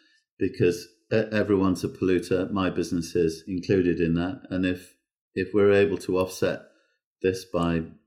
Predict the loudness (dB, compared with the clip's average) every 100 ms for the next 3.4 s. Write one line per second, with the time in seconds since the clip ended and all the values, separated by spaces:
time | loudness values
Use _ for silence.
0 | -4 0 0 -2 -6 -4 -2 -2 -6 -4
1 | -4 -4 -2 -2 -4 -6 -4 -4 -2 -4
2 | -6 -8 -6 -6 -6 -10 -10 -4 -2 -2
3 | -2 -4 -4